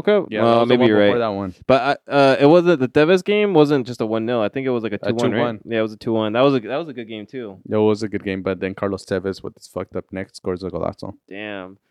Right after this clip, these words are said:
Speaker 1: But, like, every single goal, every single game that we've had in the round of sixteen, we've gone in optimistic <laughs> in
Speaker 2: Yeah,
Speaker 1: our
Speaker 2: we've
Speaker 1: lifetime.
Speaker 2: going, "This is gonna be the time.
Speaker 1: This
Speaker 2: This
Speaker 1: is
Speaker 2: is our time. This
Speaker 1: So
Speaker 2: is our
Speaker 1: do you
Speaker 2: time."
Speaker 1: think this time, since we fucking think we're gonna suck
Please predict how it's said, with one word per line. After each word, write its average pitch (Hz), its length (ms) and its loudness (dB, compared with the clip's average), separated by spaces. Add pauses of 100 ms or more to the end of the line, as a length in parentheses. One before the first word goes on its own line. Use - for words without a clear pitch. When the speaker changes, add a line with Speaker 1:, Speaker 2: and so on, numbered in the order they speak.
(120)
Speaker 1:
But, 143 240 0
like, 170 240 0
every 208 300 -2
single 262 340 -4
goal, 143 380 0
every 170 180 -2
single 220 240 0
game 147 300 2
that 147 100 2
we've 147 160 -2
had 156 160 2
in 151 60 -6
the 131 100 -2
round 135 200 0
of 139 60 -2
sixteen, 151 580 -6
we've 135 140 -2
gone 135 300 2
in 147 220 -2
optimistic 117 800 -2
<laughs> - 80 -16
in 262 240 4 (260)
Speaker 2:
Yeah, 170 200 2
Speaker 1:
our - 100 2
Speaker 2:
we've 139 100 2
Speaker 1:
lifetime. 139 340 0
Speaker 2:
going, 135 220 2
"This 165 220 4
is 240 100 -6
gonna 180 160 0
be 160 100 -2
the 127 120 -2
time. 135 320 -8
Speaker 1:
This 165 100 -2
Speaker 2:
This 160 140 0
Speaker 1:
is 240 60 -4
Speaker 2:
is 175 40 -6
our 151 180 2
time. 107 520 -4
This 131 100 4
Speaker 1:
So 185 80 2
Speaker 2:
is 190 60 6
our 156 60 6
Speaker 1:
do 190 40 4
you 180 60 2
Speaker 2:
time." 135 160 2
Speaker 1:
think 110 100 -6
this 190 220 2
time, 220 300 2
since 190 200 -6
we 151 100 -4
fucking 165 420 0
think 160 140 -4
we're 151 120 -4
gonna 135 140 2
suck 156 420 0